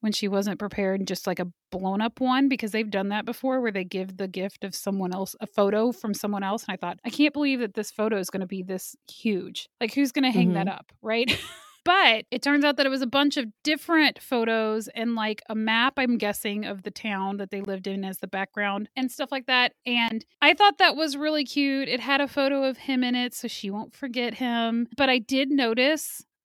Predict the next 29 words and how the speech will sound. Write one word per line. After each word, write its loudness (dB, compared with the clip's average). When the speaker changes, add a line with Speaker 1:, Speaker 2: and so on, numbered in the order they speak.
Speaker 1:
the -4
photo -2
from -2
the -2
gingerbread. 0
She 0
had 6
icing 6
on 6
her 4
face, 2
even 0
though 4
he 4
wiped 0
the 0
icing 0
off -2
before -4
he -6
took -10
the -8
photo. -10
Speaker 2:
Ooh, 4
continuity -2
problem. -8
<laughs> -2
Speaker 1:
Yes. -2
<laughs> 6